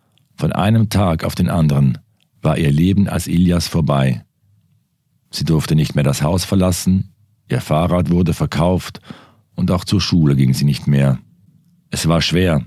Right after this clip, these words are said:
sagt sie heute. „Lange Zeit trug sie im Haus weiter Bubenkleidung, eine kurze Hose mit einem Hemd.“ Ein Jahr später wurde die Taliban-Regierung mit Hilfe amerikanischer Truppen gestürzt.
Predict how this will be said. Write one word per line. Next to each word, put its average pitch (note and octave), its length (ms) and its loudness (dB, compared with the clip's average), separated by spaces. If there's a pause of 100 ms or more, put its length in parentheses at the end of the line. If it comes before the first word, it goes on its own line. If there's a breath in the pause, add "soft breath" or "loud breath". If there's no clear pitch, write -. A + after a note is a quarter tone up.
(100)
sagt - 300 -6
sie - 100 -2
heute. C2+ 440 0 (800 soft breath)
„Lange F#2+ 300 2
Zeit F2 460 -2
trug E2+ 240 -2
sie F#2 100 -2
im C#2+ 160 0
Haus D#2 300 0
weiter E2 300 0
Bubenkleidung, C2+ 880 0 (100)
eine B1+ 220 -4
kurze - 440 -4
Hose D#2 480 0
mit - 180 -12
einem C#2 220 0
Hemd.“ C#2+ 420 0 (1000 soft breath)
Ein F2 220 0
Jahr E2 160 2
später F2 560 -2
wurde E2+ 240 0
die D2+ 140 -2
Taliban-Regierung D#2 1000 0
mit D#2+ 160 0
Hilfe E2+ 320 0
amerikanischer E2+ 680 -2
Truppen - 380 -2
gestürzt. D2 680 -4